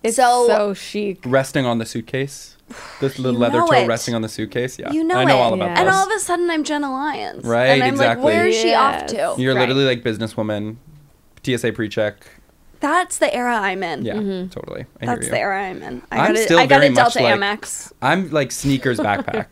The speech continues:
Speaker 1: I
Speaker 3: You know
Speaker 1: know
Speaker 3: what I
Speaker 1: what that
Speaker 3: mean?
Speaker 1: is.
Speaker 2: Sneakers what?
Speaker 3: I'm like sneakers backpack. Like, when I travel, but also often in the city, I'm, like, with my backpack
Speaker 2: Mm.
Speaker 1: Yeah.
Speaker 3: because I'm, like, wanting maybe to claim,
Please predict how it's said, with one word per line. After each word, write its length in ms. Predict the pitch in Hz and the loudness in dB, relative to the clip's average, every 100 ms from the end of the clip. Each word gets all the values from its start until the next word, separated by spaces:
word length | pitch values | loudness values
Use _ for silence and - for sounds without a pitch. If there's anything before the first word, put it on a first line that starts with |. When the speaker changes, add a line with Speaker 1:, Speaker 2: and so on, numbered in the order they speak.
| - - | -12 -6
Speaker 1:
I 40 | |
Speaker 3:
You 80 | 127 | -2
know 0 | |
Speaker 1:
know 60 | 131 | 0
Speaker 3:
what 100 | 127 | 0
I 40 | |
Speaker 1:
what 100 | 180 | 0
that 0 | |
Speaker 3:
mean? 240 | - - 185 | 0 -2 -4
Speaker 1:
is. 80 | |
Speaker 2:
Sneakers 420 | - - 254 262 262 | -6 -6 -4 -4 -2
what? 220 | 240 415 - | -2 -2 0
Speaker 3:
I'm 140 | - | 0
like 140 | 139 | 0
sneakers 380 | - 156 143 135 | 0 -2 0 -2
backpack. 440 | 113 104 - - - - _ _ _ | -2 -4 -6 -12 -12 -20 _ _ _
Like, 160 | 135 131 | -4 -2
when 180 | 143 127 | 0 -2
I 60 | |
travel, 480 | 123 180 160 156 156 | 0 4 4 4 2
but 180 | 143 151 | 0 0
also 380 | 151 180 175 - | 0 0 0 0
often 300 | 127 151 139 | 0 0 0
in 80 | 117 | -2
the 80 | 110 | -2
city, 420 | - 127 113 101 | -2 0 0 -2
I'm, 240 | 107 120 117 | -2 -2 0
like, 220 | 104 98 | -2 -4
with 280 | 107 117 120 | -4 -4 -2
my 140 | 117 | -2
backpack 500 | 101 101 101 - 101 196 | 0 -2 -4 -4 -4 -4
Speaker 2:
Mm. 240 | 185 196 | -8 -8
Speaker 1:
Yeah. 300 | 165 147 143 | -6 -4 -6
Speaker 3:
because 260 | 180 190 190 | -4 -2 -2
I'm, 120 | 156 | 0
like, 180 | 127 113 | -2 -2
wanting 420 | 110 113 117 110 | -2 0 0 -2
maybe 320 | 101 98 95 - | -4 -6 -8 -10
to 160 | 107 - - _ _ _ - | -12 -12 -16 _ _ _ -16
claim, 380 | - 107 104 | -8 -6 -6